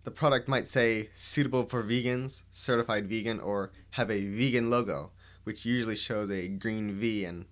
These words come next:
possibly a plant shape. You'll find the majority of these types of foods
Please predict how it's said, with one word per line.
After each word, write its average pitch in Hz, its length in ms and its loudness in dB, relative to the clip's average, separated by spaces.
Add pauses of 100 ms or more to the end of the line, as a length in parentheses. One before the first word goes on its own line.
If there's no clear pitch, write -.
possibly 139 420 0
a 87 120 -4
plant - 300 -8
shape. - 240 -12 (520)
You'll 113 160 -4
find 165 280 2
the 139 60 2
majority 127 440 4
of 95 100 -2
these 98 180 -6
types - 380 -6
of 98 100 -6
foods 110 500 -6